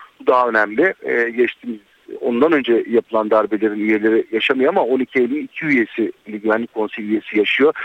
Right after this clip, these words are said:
Darbenin mimarı olarak adlandırılan isim, e, Kenan Evren, dönemin Genelkurmay Başkanı ve Hava Kuvvetleri Komutanı Tahsin Şahinkaya. Yıllar sonra açılan bir dava tabii. E, suç duyuruları vardı. Çok sayıda o dönem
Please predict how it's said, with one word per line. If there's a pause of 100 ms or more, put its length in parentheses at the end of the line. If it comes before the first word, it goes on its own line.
(260)
Darbenin
mimarı
olarak
adlandırılan
isim,
e,
Kenan
Evren,
dönemin
Genelkurmay
Başkanı (440)
ve
Hava
Kuvvetleri
Komutanı
Tahsin
Şahinkaya. (540)
Yıllar
sonra (240)
açılan
bir
dava
tabii. (120)
E,
suç
duyuruları
vardı.
Çok
sayıda
o
dönem